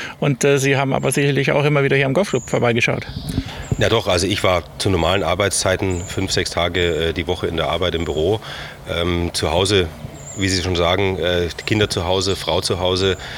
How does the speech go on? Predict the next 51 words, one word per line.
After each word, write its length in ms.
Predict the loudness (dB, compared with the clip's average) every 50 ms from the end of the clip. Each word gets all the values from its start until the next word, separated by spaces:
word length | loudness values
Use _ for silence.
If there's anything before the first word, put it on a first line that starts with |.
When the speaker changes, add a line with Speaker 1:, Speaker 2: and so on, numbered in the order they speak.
| -12 -14 -14 -14
Speaker 2:
Für, 300 | -12 -4 -2 0 0 0
das 180 | 0 0 0 0
ist 80 | 0
natürlich 340 | 0 0 0 0 0 0 0
auch 120 | 0 -2 0
für 220 | 0 -2 -2 0
alle 180 | -2 -2 0 0
eine 140 | 0 0 -2
ganz 260 | -2 -2 -2 -2 -2
neue 160 | -2 -2 0
Situation, 640 | -2 -2 -2 -2 -2 -2 -2 -2 -2 -2 -2 -2 -2
Homeschooling 540 | -2 -2 -2 -2 -4 -4 -4 -2 -2 -2 -2
auf 180 | -2 -4 -4
einmal. 440 | -4 -4 -2 0 0 2 2 0 0 -2 -6 -14 -16 -16 -18 -16 -8
Und 300 | -4 -2 -2 -2 -2 -2
gerade 300 | -4 -2 0 0 0 0
für 140 | -2 -4 -4
die 80 | -4 -4
Kinder 380 | -4 -2 0 0 0 2 2
war 100 | 2 0
es 100 | 0 0
auch 140 | -2 -2 -2
nicht 180 | -2 -4 -2 -2
einfach, 280 | -4 -4 -4 -4 -4
muss 180 | -4 -4 -4 -4
man 100 | -4 -4
ganz 380 | -2 -4 -2 -2 -4 -4 -6 -4
ehrlich 220 | -4 -4 -4 -2
sagen. 240 | -2 -4 -4 -4 -6 -10 -14 -16 -18 -18 -18 -12 -10 -10 -10 -8 -4 -4 0 2
Speaker 1:
Wie, 340 | 4 4 4 6 4 4 4
äh, 200 | 4 4 4 4
aus 180 | 4 4 4
Ihrer 180 | 4 4 2 2
Sicht, 280 | 2 0 -2 0 0
äh, 180 | 0 2 2 2
Sie 160 | 2 2 2
können 220 | 2 2 2 2 2
das 100 | 2 2
ja 120 | 2 2
auch 120 | 0 0
beurteilen, 460 | 0 0 0 0 0 0 0 0 2 0
sehr 120 | 0 0
gut 180 | 0 -2 -2 -2
als 100 | -2 -2
Professional, 520 | -4 -6 0 0 0 0 2 0 2 2
Mitglied 280 | 2 2 2 0 0 -2
der 60 | 0
P 100 | -2 0
T 100 | 2 2
F 80 | 0 2
Germany, 380 | 2 2 2 2 2 0 0